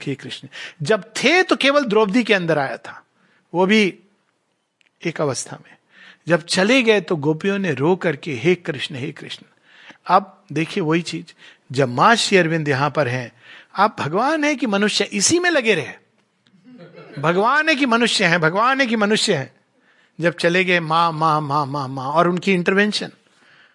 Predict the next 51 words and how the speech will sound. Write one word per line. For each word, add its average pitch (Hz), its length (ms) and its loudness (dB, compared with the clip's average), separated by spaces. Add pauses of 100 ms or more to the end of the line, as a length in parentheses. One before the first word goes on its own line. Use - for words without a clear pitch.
(220)
आप 143 120 -2
बाद 151 320 0
में 269 140 0
जो 262 80 0
लोग 233 200 0
आए 202 160 2
उनसे 214 240 -2
पूछिए, 208 460 -4 (540)
वो 160 60 -4
क्या 180 220 2
कहेंगे। 175 360 0
जब 170 140 2
मैं 160 280 -2 (120)
आया 151 180 2
था, 151 180 0
मेरे 147 200 -2
भी 151 440 -12
physical 156 520 -2
eyes 156 240 0
से - 160 -2
तो 151 120 -4
नहीं 151 160 0
देखा 139 240 0
था 135 120 -4
माँ 127 160 -6
को, - 240 -14 (420)
तो - 80 2
कोई 208 180 -6
बताया, 170 280 0
जब 175 200 0
माँ 170 280 2
यहाँ 165 200 2
थी, 165 200 -6
मैंने 160 220 -4
कहा, 170 120 -4
"प्लीज 165 320 -4
आप 156 160 0
ये 170 240 4
मत 165 240 -4
बोलिए।" 139 440 -8 (720)
क्यों, 269 200 0
मतलब, 233 420 0 (840)
ये 190 160 2
तो 220 160 0
हमें 202 260 2
बड़ा 180 200 4
अजीब 156 240 -4
लगता 143 340 -8
है। 214 220 2
<laughs> - 80 0
हमें, 208 400 0